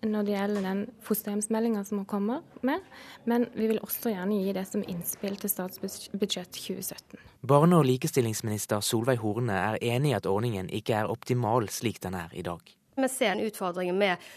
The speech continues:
Speaker 3: å følge opp de familiene som påtar seg dette ansvaret, et viktig ansvar for å, for et foreldreansvar. Og da er det sånn i loven i dag at kommunene har en plikt til å følge opp og veilede de familiene, og at det er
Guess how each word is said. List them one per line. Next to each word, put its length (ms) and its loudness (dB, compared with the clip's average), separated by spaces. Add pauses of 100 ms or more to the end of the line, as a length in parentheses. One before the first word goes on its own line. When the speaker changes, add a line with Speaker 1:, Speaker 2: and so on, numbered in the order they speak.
(160)
Speaker 3:
å 80 -4
følge 340 2
opp 240 -4
de 140 0
familiene 480 -2
som 100 -12
påtar 400 -2
seg 160 -8
dette 220 -8
ansvaret, 540 -2
et 120 -4
viktig 400 -6
ansvar 380 -4
for 240 -6
å, 320 -6
for 260 -4
et 240 -8
foreldreansvar. 720 2 (400)
Og 100 -2
da 140 6
er 200 4
det 120 -2
sånn 220 0
i 100 2
loven 300 4
i 80 -2
dag 180 2
at 180 -2
kommunene 400 0
har 300 4
en 60 0
plikt 260 -6
til 80 -8
å 60 -8
følge 260 0
opp 220 -2
og 100 0
veilede 480 2
de 140 -2
familiene, 600 -2
og 140 -2
at 40 -12
det 120 -2
er 240 2